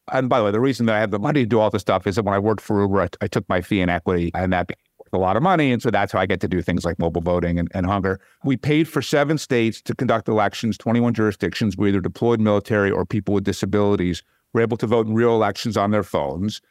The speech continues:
They all came back clean. They were audited. Turnout on average doubled. But I got a ton of shit from the cybersecurity community and from groups like Citizen Access and Verified Voting, who believe that only paper ballots should be used, which to me is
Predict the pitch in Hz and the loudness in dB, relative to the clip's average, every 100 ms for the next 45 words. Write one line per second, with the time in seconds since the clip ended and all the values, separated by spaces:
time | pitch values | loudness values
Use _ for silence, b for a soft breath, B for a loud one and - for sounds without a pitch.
0 | _ - 113 127 - 147 131 123 120 - | _ -2 0 0 0 0 2 0 -2 -4
1 | 113 101 104 104 98 98 95 87 90 95 | 0 2 2 2 2 2 2 2 2 0
2 | 113 - 113 110 107 107 98 101 - 92 | 0 -2 -2 0 2 2 0 -2 -2 -4
3 | 82 87 95 98 _ _ - 117 123 117 | 0 -2 -2 -6 _ _ -4 0 0 0
4 | 101 - 180 190 170 156 135 120 107 123 | -4 -6 -2 0 0 0 -2 -2 -2 0
5 | 107 104 - 185 175 147 156 147 139 131 | 0 -2 -2 0 0 0 0 0 2 2
6 | 123 107 101 95 117 104 113 110 98 95 | 2 2 0 -2 -4 -2 0 0 -2 0
7 | 95 92 95 98 - - 143 110 117 107 | 2 2 0 -4 -12 -2 -2 -2 -4 -4
8 | 139 143 139 - 139 123 113 - 90 90 | -2 -2 -4 -2 0 0 -2 -4 -4 0
9 | 104 92 113 101 101 147 143 135 117 117 | 0 0 0 0 2 2 4 2 0 -2
10 | 110 120 101 113 - 135 135 127 127 117 | 0 0 0 -2 -2 0 0 0 0 0
11 | 113 101 101 98 101 - 101 104 123 131 | 0 2 2 2 0 -2 -2 0 2 2
12 | 107 - - 196 214 147 | 0 -2 -2 0 2 0